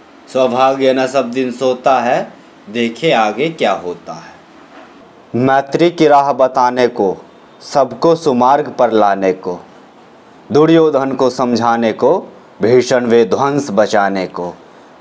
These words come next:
भगवान हस्तिनापुर आए, पांडव का संदेशा लाए। दो न्याय अगर तो आधा दो, पर इसमें भी यदि बाधा हो, तो दे दो केवल पाँच ग्राम।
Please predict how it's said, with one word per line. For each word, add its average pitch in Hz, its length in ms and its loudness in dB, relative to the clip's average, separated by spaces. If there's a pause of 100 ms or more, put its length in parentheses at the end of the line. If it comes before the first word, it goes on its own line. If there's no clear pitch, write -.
(100)
भगवान 117 640 2
हस्तिनापुर 101 800 0
आए, 85 320 -4 (680)
पांडव 104 420 0
का 104 160 -2
संदेशा 90 680 -2
लाए। 80 440 -10 (500)
दो 131 180 2
न्याय 143 420 2
अगर 143 300 2
तो 147 200 -2
आधा 135 460 2
दो, 95 260 -6 (680)
पर 110 160 0
इसमें 165 440 0
भी 156 280 0
यदि 139 220 -2
बाधा 123 400 0
हो, 117 360 -2 (560)
तो 104 80 -10
दे 104 200 -2
दो 98 280 -6
केवल 92 260 -8
पाँच 87 460 -16
ग्राम। 80 300 -20